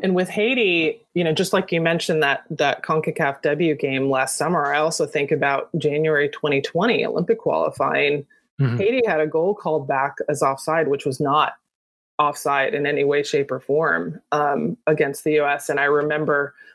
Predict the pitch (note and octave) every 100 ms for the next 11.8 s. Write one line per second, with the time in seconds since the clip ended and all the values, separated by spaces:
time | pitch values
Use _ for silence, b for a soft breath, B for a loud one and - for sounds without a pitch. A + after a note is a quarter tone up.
0 | _ C3 - C3+ C3 - _ D#3+ F3+ E3+
1 | E3+ F3 E3 D#3+ D#3 E3 F3 D3+ D3 -
2 | - - _ E3+ E3 D#3+ D#3+ D#3 D#3 D3
3 | C#3+ D3 C#3+ - D3 - - - _ _
4 | _ - C#3+ D3+ - F3 E3 E3+ - C4+
5 | C4 B3+ A3 G#3 G3 F#3+ F#3+ F3 E3 D#3
6 | C3+ D#3 D#3 D#3 D3 C#3+ C#3 C3+ C3+ C3
7 | - - C3 B2 B2 B2+ C3+ - C3+ B2+
8 | C3+ C3 C3 B2+ - _ - D#3 C3+ C3
9 | _ - - D3+ C#3+ - D3 C#3+ B2+ -
10 | D#3 - D3 D3 C3+ C3 B B B B
11 | _ _ E3 D#3 - D#3+ E3 D3+